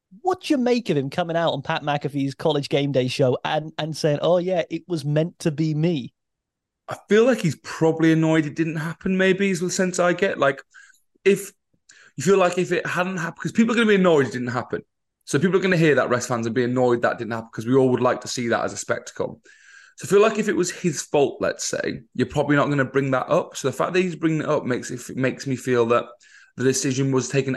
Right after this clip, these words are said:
Speaker 2: out of his hands to have that match. So, um, I'll be fascinated to see if we hear any more about this or if it was just an off-the-hand comment, but I was shocked he said that.
Speaker 1: I was really stunned. I don't know if he was just caught up in the moment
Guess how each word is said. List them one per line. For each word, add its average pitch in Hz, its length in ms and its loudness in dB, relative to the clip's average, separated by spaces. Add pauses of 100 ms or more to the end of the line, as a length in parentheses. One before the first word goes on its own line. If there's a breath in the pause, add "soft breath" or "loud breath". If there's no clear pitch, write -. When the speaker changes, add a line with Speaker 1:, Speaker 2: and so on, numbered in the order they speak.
Speaker 2:
out 123 200 -4
of - 100 -8
his 131 180 -8
hands 131 320 -2
to - 60 -8
have - 240 -4
that 135 140 0
match. - 320 -4
So, 147 160 4
um, 139 160 0 (400 loud breath)
I'll 139 80 4
be 143 120 4
fascinated 151 840 0
to 123 60 -10
see 131 180 -2
if 127 120 -2
we 127 60 -4
hear 131 300 2
any 127 220 -2
more 123 240 2
about 113 240 0
this 107 180 -6
or 120 80 -2
if 107 80 -6
it 117 40 -4
was 110 100 -4
just 113 120 -8
an 117 60 -6
off-the-hand 113 540 -2
comment, 110 400 0
but 110 260 2 (720)
I 151 120 2
was 135 160 2
shocked - 280 0
he 127 80 -4
said 104 200 -6
that. 92 180 -6 (640)
Speaker 1:
I 226 80 0
was 233 160 -6
really 160 480 -4
stunned. 107 480 -4 (180)
I 165 120 -2
don't 220 180 0
know 226 80 -2
if 208 100 -4
he 185 140 -8
was 156 140 -4
just - 260 -6
caught 180 380 -2
up 147 180 -2
in 123 100 -8
the 120 60 -8
moment 196 560 -4